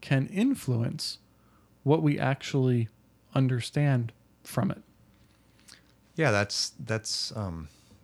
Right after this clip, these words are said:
Speaker 2: it's kind of one of those things where we have God's word, right? And we all believe this is the word of God. It's inspired, meaning the Holy Spirit moved the writers to write these words. It's
Speaker 1: Mm-hmm.
Speaker 2: inerrant, meaning there are no errors in it.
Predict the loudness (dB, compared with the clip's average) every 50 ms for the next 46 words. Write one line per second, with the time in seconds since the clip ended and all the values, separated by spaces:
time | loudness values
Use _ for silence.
0 | _ -20 -20 -14 -8 -6 -6 -6 -6 -8 -10 -6 -4 -2 -2 -2 -2 -2 -2 0
1 | 0 2 2 2 2 0 -2 -2 -2 -2 0 0 -2 -2 -2 -2 0 2 2 0
2 | 0 -2 -4 -4 -4 -4 -2 -2 -2 -2 -2 -4 -4 -2 0 0 0 -2 -4 -6
3 | -6 -4 -4 -4 -6 -6 -4 -4 -2 -4 -4 -6 _ -8 -6 -6 -4 -4 -6 -6
4 | -6 -4 -2 0 2 2 2 2 0 0 -2 -2 -2 -4 -4 -6 -6 -4 -4 -2
5 | -2 -2 -2 -4 -6 -6 -6 -4 -4 -4 -6 -4 -4 -2 -2 -2 -2 -2 -2 -2
6 | 0 0 0 0 0 0 0 -2 -4 -8 -14 -20 -20 -20 -20 -20 -20 -20 -20 -20
7 | _ -4 -2 -2 0 0 0 -2 -2 -4 -4 -2 -2 -2 -2 -4 -4 -4 -2 0
8 | 0 0 0 -2 -4 -8 -14 -14 -12 -8 -4 -4 -2 -2 -2 -2 -4 -4 -2 0
9 | 0 0 0 -2 -4 -6 -6 -8 -4 -4 -4 -4 -4 -6 -8 -8 -8 -10 -8 -6
10 | -4 -4 -2 -2 -4 -4 -6 -8 -12 -14 -10 -2 0 2 4 4 4 4 4 4
11 | 2 2 2 0 -2 -2 -2 0 0 0 0 -2 -2 -4 -4 -2 -2 -2 -2 -4
12 | -4 -6 -8 -6 -2 -2 0 0 -2 -2 -2 -2 -2 -2 -2 -4 -4 -2 -2 -2
13 | -4 -4 -4 -4 -4 -4 -4 -4 -6